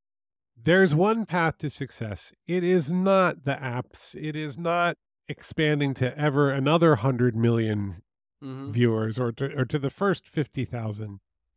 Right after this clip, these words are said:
Speaker 1: It is building something that probably looks like a traditional business with employees who you are also helping along. They might wanna be influencers or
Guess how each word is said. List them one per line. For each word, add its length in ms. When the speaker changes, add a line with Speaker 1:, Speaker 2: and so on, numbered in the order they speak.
Speaker 1:
It 200
is 340
building 480
something 460
that 140
probably 680
looks 400
like 180
a 60
traditional 720
business 680
with 340
employees 920
who 120
you 220
are 140
also 280
helping 320
along. 340
They 100
might 160
wanna 220
be 120
influencers 800
or 360